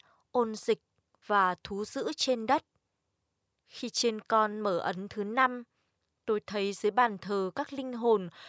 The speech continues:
của những người đã bị giết vì đạo của Đức Chúa Trời và vì lời chứng mà họ giữ vững. Những người ấy kêu lớn rằng, "Lạy Chúa toàn năng,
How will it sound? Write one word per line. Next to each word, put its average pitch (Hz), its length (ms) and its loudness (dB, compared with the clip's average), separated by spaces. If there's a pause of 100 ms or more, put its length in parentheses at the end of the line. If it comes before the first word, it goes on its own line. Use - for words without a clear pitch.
(180)
của 233 140 4
những 240 380 -6
người 214 320 2
đã 220 200 -2
bị 240 240 -6
giết 302 320 -4 (220)
vì 214 140 -4
đạo 185 340 6 (180)
của 190 100 -4
Đức 262 220 -6
Chúa 196 220 0
Trời 202 500 0 (400)
và 220 120 4
vì 208 220 -2
lời 196 240 0
chứng 214 440 -4 (100)
mà 220 200 -4
họ 190 340 -2
giữ 233 280 -6
vững. 262 360 -6 (680)
Những 226 260 -10
người 226 200 2
ấy 185 380 -2
kêu 254 160 4
lớn 214 320 0
rằng, 196 420 0 (460)
"Lạy 233 300 2
Chúa 208 240 0
toàn 226 380 2
năng, 269 300 0